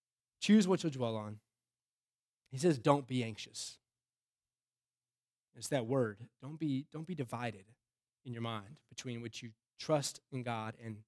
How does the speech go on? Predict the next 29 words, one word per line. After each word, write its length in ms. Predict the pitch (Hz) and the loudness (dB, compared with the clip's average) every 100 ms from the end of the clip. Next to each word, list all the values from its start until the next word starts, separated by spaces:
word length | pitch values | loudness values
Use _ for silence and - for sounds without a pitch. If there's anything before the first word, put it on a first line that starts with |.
| _ _ _ | _ _ _
these 140 | 120 | -10
worries 320 | 117 123 117 107 | -2 0 0 -2
that 160 | - | -8
you 60 | 107 | -14
feel. 320 | - 110 110 _ _ _ _ _ _ - | -14 -14 -14 _ _ _ _ _ _ 2
And 100 | 165 | 4
this 140 | 208 | 6
isn't 200 | 226 170 | 4 4
just 160 | 147 - | 0 -2
to 80 | |
say, 180 | 135 131 | 0 2
"Hey, 200 | 113 156 | 4 4
stop 420 | 120 - 131 113 | 4 2 0 -2
it. 120 | - - _ _ _ _ _ _ _ _ _ _ _ _ _ _ _ _ | -8 -18 _ _ _ _ _ _ _ _ _ _ _ _ _ _ _ _
Hey, 100 | 165 | 0
quit." 320 | - 170 120 _ _ _ _ _ _ _ _ _ _ _ - | 2 0 0 _ _ _ _ _ _ _ _ _ _ _ -4
Because 160 | 147 | 2
honestly, 300 | 170 175 170 | 6 6 4
we 100 | 170 | 4
know 140 | 151 143 | 4 6
that's, 360 | 127 - - - | 4 2 -4 -10
it's 160 | 139 139 | -6 -2
easier 200 | 131 127 | 0 0
said 200 | 135 120 | -2 -2
than 80 | |
done. 160 | 110 98 _ _ _ _ _ _ _ _ _ _ _ _ _ _ _ _ _ _ _ _ _ - | -6 -14 _ _ _ _ _ _ _ _ _ _ _ _ _ _ _ _ _ _ _ _ _ 0
It's 200 | 147 165 | 2 6
more 320 | 170 226 175 | 8 8 8
of, 340 | 113 123 - | 6 0 -8